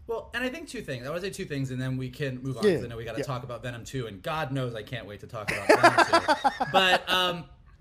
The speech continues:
Speaker 1: but I think two things. One, another thing, as I was watching Dave Chappelle's act, that I was –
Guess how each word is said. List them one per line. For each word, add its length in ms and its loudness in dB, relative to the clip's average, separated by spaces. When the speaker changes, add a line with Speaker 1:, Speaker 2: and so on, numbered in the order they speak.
Speaker 1:
but 160 0
I 80 4
think 220 -4
two 140 -6
things. 320 -6
One, 520 -2
another 320 -2
thing, 460 -6
as 100 -6
I 40 0
was 120 -4
watching 340 -4
Dave 160 -2
Chappelle's 380 -6
act, 360 -8
that 80 -6
I 120 -6
was – 380 -10